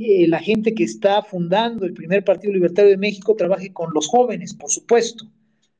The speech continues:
porque dentro de diez o quince años va a tener un ejército de gente súper comprometida y súper capaz. Bueno, para empezar a filtrar las ideas de libertad, se podrían revestir de beneficios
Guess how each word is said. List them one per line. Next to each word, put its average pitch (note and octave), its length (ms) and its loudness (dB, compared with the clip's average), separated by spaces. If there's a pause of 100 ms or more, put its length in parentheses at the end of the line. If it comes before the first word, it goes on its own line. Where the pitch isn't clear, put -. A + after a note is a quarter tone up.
(200)
porque D3 240 -4
dentro C#3+ 260 -2
de D3 120 0
diez G3+ 200 4
o F3+ 80 -10
quince G3+ 240 -2
años G3 180 -2
va G3 60 4
a F#3+ 60 0
tener G3 240 -2
un F#3+ 160 -2
ejército G#3 760 0
de E3+ 120 0
gente F#3+ 520 -2 (160)
súper A3 440 2
comprometida F3+ 600 -2
y F3+ 60 4
súper F3 320 -2
capaz. F3 580 -4 (580)
Bueno, F#3+ 360 0 (420)
para F#3 220 2
empezar F#3+ 480 0
a D4 80 0
filtrar A#3 760 -4 (160)
las - 220 0
ideas G#3+ 260 2
de A#3+ 60 -2
libertad, F3+ 680 0 (320)
se G3 220 0
podrían G#3+ 400 0
revestir A3+ 680 -2
de A3 120 2
beneficios A3+ 880 0